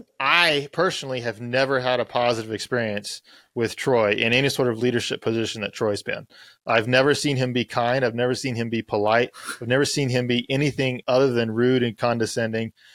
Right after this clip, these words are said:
uh, and, and just say, "Yeah, I don't really care about you." Uh, like, th-, and I've been around Troy at lots of matches.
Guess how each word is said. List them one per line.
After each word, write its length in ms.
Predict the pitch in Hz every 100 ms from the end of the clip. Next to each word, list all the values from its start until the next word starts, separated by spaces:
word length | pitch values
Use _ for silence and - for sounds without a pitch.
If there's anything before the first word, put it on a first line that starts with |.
| _ -
uh, 500 | 117 110 107 104 -
and, 320 | 123 113 104 - -
and 200 | 127 113
just 160 | 113
say, 260 | - 110 107
"Yeah, 360 | 135 113 107 107 -
I 140 | 120
don't 140 | 113 113
really 200 | 107 104
care 240 | - 98
about 280 | 95 101 -
you." 100 | - _ - - _ -
Uh, 300 | 113 104 104
like, 200 | 120 98
th-, 100 | - - _ _ -
and 120 | 127
I've 180 | 147 131
been 140 | 147
around 240 | 131 123 110
Troy 440 | - 131 117 113
at 200 | 117 110 -
lots 340 | 120 113 110 -
of 100 | 104
matches. 480 | 98 92 95 -